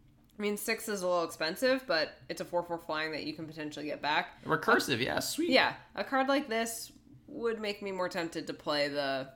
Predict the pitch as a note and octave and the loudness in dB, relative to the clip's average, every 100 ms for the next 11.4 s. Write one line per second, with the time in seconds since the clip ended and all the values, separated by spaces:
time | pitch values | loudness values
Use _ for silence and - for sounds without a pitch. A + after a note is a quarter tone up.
0 | - - - G2 G#2 G#2 A2+ A#2+ A2+ G#2+ | -16 -8 0 4 6 8 8 8 8 6
1 | G2+ G2+ - - C3 E3+ F3 C3 A2+ G#2+ | 6 4 0 6 8 10 10 10 8 8
2 | A#2 F3 C3 C3 D#3+ D#3+ E3+ E3 A#2+ A#2 | 4 2 2 6 8 8 8 8 8 8
3 | A2 A2 G#2+ G#2+ G2+ - D3 C3+ G2+ F#2+ | 6 4 4 4 2 0 0 0 -2 -2
4 | F#2 D#3 D#3+ D3+ D3+ E3 D#3+ D#3 D#3 C#3+ | -2 0 0 0 -4 -2 -2 0 -2 0
5 | D3 B2+ B2+ B2 A#2+ F#2+ D3+ C3 C3 C#3+ | 2 2 2 2 2 2 2 4 6 8
6 | D3+ A2+ G#2+ C3 C3+ B2+ C#3 C3 G2+ - | 6 6 2 2 4 4 4 4 0 0
7 | - - B2 C3 B2+ A#2+ A#2+ - G#2+ A#2+ | -8 -2 2 2 0 -2 -2 -6 -4 -4
8 | - A#2 A2 G#2+ G2+ - - _ _ _ | 0 4 6 4 2 -4 -20 _ _ _
9 | A#2 A#2+ C3+ C3+ C3 A#2+ G#2+ G2+ G#2 - | 2 4 4 4 6 6 4 -2 -4 -2
10 | G#2+ G#2 G2 G#2 G#2 G#2 G2 - - - | -2 0 -2 -4 -6 -6 -6 -6 -6 -10
11 | - _ - - | -12 _ -18 -14